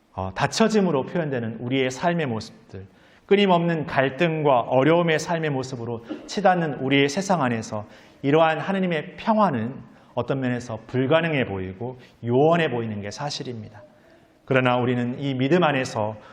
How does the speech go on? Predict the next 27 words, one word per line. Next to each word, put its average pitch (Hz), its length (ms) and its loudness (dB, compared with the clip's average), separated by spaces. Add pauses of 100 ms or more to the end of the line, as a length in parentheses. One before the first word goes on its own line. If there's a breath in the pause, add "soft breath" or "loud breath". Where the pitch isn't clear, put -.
(140 loud breath)
우리의 160 300 2
삶이 139 480 -6
그분만이 156 720 2 (320 loud breath)
주실 147 260 -2
수 - 160 -8
있는 147 260 -4
은총과 165 680 0
평화 180 300 2
안에서 113 420 -2 (380 loud breath)
진정한 135 540 0
기쁨을 175 420 2
발견하고, 110 760 -2 (240 loud breath)
그 196 140 2
기쁨으로써 175 960 2 (200 loud breath)
그 - 120 -2
모든 135 320 2
세상의 143 460 -4
모든 131 280 -2
것들을 131 380 0
넘어서는 127 640 -2 (300 loud breath)
진정한 139 600 2
평화를 190 480 0
이루어감을 120 680 -4 (340 loud breath)
우리는 107 380 -4
깨닫게 143 480 -4
될 98 200 -8
것입니다. 98 500 -12